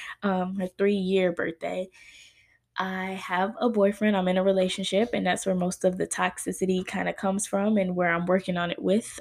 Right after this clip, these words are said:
um, like, kinda seeing how that led to a lot of issues within our relationship and how we c-, have overcome it and, you know,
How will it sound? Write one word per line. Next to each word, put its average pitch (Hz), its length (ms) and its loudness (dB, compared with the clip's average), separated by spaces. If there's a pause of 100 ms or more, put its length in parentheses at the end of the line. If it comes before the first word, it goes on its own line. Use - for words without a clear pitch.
um, 180 500 0 (840)
like, - 160 -2
kinda 190 300 2
seeing 190 480 -2
how 196 320 0
that 180 300 -4
led 185 640 0
to 180 580 -4 (400)
a 196 80 6
lot 180 180 8
of 175 120 -4
issues 185 440 -2
within 175 220 -4
our 170 140 -2
relationship 185 720 0
and 185 100 -10
how 185 280 -4
we 190 240 -6
c-, - 200 -18 (120)
have 196 340 4
overcome 190 520 2
it 190 180 0
and, - 520 -4 (720)
you 370 100 -2
know, 370 200 -2